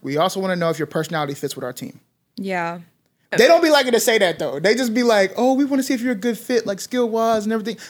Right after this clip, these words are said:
Speaker 1: Like, they talk around it, but, like, ju-, let's just be, like, be for real. It's a lot of introverts out here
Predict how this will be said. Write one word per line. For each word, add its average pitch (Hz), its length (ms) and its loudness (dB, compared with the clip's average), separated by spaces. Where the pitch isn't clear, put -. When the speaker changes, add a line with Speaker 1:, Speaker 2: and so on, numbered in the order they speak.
Speaker 1:
Like, 208 100 2
they 202 80 4
talk 247 280 2
around 226 340 2
it, 240 100 2
but, 208 60 0
like, 185 160 0
ju-, 208 80 0
let's 233 200 0
just 208 280 -6
be, 185 140 -2
like, 156 240 -2
be 202 100 -2
for 185 120 -6
real. 170 300 0
It's 226 140 4
a 247 60 4
lot 214 260 4
of 208 100 -2
introverts 180 440 2
out 165 160 2
here 165 340 0